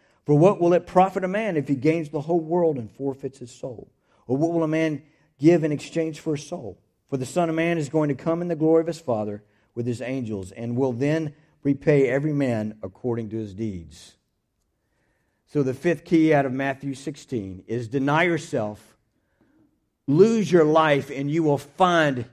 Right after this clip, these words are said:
his life. God is looking for us to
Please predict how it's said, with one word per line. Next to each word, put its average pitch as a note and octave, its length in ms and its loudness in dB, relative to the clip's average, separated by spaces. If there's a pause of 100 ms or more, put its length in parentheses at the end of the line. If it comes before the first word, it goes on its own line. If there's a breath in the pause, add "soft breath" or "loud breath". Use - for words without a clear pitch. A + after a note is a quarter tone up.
his F3 280 2
life. A#2+ 600 -4 (2250)
God F3+ 300 4
is D#3 260 -2
looking D#3 300 0
for D3+ 240 0
us D#3 160 2
to C3 240 -6